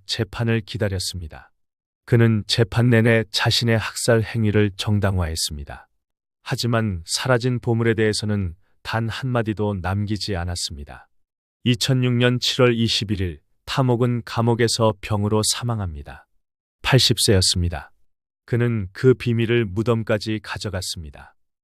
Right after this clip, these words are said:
이백만 명의 피와 눈물 위에서 쌓아 올린 도살자의 황금. 과연 이 보물은 캄보디아 정글 어딘가에서 부비트랩과 함께 잠들어 있을까요? 아니면 이미 국경을 넘어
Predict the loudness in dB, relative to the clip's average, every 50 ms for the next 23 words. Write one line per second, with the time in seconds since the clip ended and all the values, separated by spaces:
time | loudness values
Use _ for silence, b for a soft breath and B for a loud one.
0 | _ _ _ _ _ -4 0 2 2 2 2 2 0 0 2 0 0 2 0 0
1 | -2 -4 -4 -2 0 0 0 0 0 -2 -2 -2 0 0 0 0 0 0 -2 -2
2 | -2 -4 -6 -6 -6 -4 -2 -2 -2 -2 -2 -4 -4 -4 -4 -4 -6 -8 -8 -8
3 | -6 -6 -6 -6 -6 -4 -4 -4 -6 -8 -10 -10 -10 -10 -12 -14 -20 -20 _ _
4 | _ _ -6 -2 -2 0 0 0 -2 -4 -6 -6 -6 -4 -2 -2 -2 -2 -2 -2
5 | -2 -2 -4 -6 -8 -10 -10 -8 -6 -4 -2 -2 -2 0 -2 -2 -2 -4 -6 -6
6 | -4 -4 -4 -4 -4 -4 -4 -4 -4 -4 -4 -4 -4 -4 -4 -6 -8 -10 -10 -12
7 | -14 _ -8 -4 -4 -2 -4 -4 -4 -4 -4 -4 -4 _ -4 -4 -4 -4 -6 -10
8 | -10 -10 -6 -6 -6 -6 -6 -6 -8 -6 -6 -6 -4 -4 -4 -4 -6 -6 -8 -12
9 | -12 -14 -16 -18 -18 -18 -20 -20 _ _ _ _ _ _ _ _ _ _ _ 0
10 | 0 2 2 2 2 0 0 -2 -6 _ _ -2 2 2 4 4 2 2 -2 -8
11 | -4 0 0 2 2 2 2 2 2 4 4 2 2 0